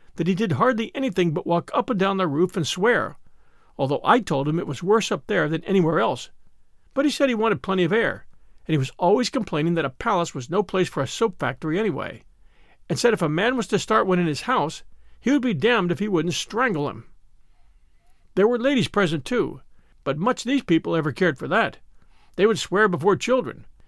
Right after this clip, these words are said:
if the wind was their way, when the factory was going.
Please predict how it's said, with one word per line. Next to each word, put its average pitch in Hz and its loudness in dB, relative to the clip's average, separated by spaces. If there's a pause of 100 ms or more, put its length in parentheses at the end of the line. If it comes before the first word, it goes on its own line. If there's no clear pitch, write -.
if 143 -8
the 151 0
wind 220 2
was 220 -2
their 240 4
way, 151 0 (100)
when 156 -4
the 151 -2
factory 165 -2
was 123 -2
going. 147 -6